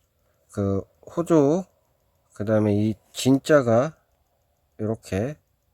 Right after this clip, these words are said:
고전에 새겨져 있고요. 좌측에 숫자가 일부터 십까지 이렇게 나와 있습니다. 아, 이천이십이 년 오송도로가는 사천 원에서 팔천 원으로 전체 다,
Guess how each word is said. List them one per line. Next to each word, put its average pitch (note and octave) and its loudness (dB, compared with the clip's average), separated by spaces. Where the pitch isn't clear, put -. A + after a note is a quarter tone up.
고전에 A2+ 2
새겨져 C3+ -2
있고요. F#2 -4
좌측에 G2+ -4
숫자가 A2+ -2
일부터 C3+ -6
십까지 F2 -6
이렇게 F#2+ -4
나와 F2 0
있습니다. E2 -6
아, F#2+ 0
이천이십이 D3 2
년 C#3+ 4
오송도로가는 C3 0
사천 G#2+ -4
원에서 A#2 0
팔천 D#3 -8
원으로 B2 -2
전체 G#2 -8
다, A2 0